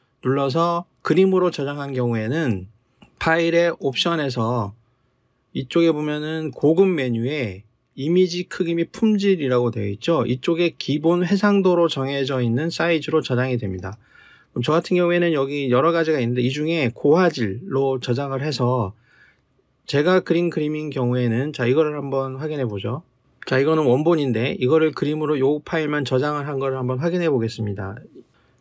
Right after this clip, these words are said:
이거를 확인해 보게 되면 여기다가 불러와서 아까 이제 만들어 놨었으니까요. 이거를 비화면으로 하고 이렇게 불러온 거 하고 그 다음에 이쪽에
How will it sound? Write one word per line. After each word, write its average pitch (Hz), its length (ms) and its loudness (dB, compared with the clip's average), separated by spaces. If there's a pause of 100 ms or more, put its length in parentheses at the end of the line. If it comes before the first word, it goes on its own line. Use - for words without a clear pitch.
이거를 139 260 2
확인해 160 240 0
보게 127 240 2
되면 131 460 0
여기다가 120 460 0
불러와서 123 680 0
아까 123 240 -6
이제 113 140 -2
만들어 117 340 -2
놨었으니까요. 113 880 -6 (640)
이거를 131 580 -2 (800)
비화면으로 127 600 0
하고 131 480 0 (1800)
이렇게 143 340 2
불러온 131 460 0
거 123 60 -4
하고 127 500 -2 (400)
그 120 80 0
다음에 135 560 2 (200)
이쪽에 143 680 0